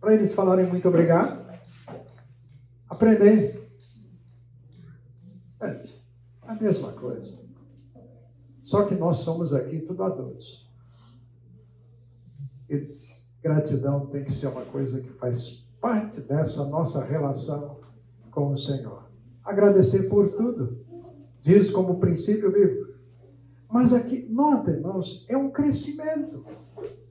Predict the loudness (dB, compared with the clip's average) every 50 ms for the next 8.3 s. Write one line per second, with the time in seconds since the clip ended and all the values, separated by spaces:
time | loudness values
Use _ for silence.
0 | -20 -20 _ _ 6 6 6 6 6 4 6 6 6 6 6 4 4 4 4 4
1 | 2 0 2 4 6 6 6 6 4 0 0 -2 -2 2 4 4 4 4 4 2
2 | 4 4 4 2 2 2 2 2 2 2 2 2 2 2 2 2 2 2 2 4
3 | 4 4 4 4 2 0 0 0 0 0 2 2 4 4 4 4 4 2 2 6
4 | 8 8 8 8 6 2 0 0 0 2 4 4 6 8 10 8 8 6 4 2
5 | 2 2 4 6 8 8 8 8 6 2 2 2 4 4 6 6 4 4 4 6
6 | 6 6 8 6 6 6 6 4 6 6 6 6 6 6 2 -2 -4 -4 -2 -2
7 | -2 -2 0 -2 -2 -2 0 0 0 2 4 4 2 2 2 -2 -4 -4 -6 -8
8 | -10 -12 -16 -18 -18 -20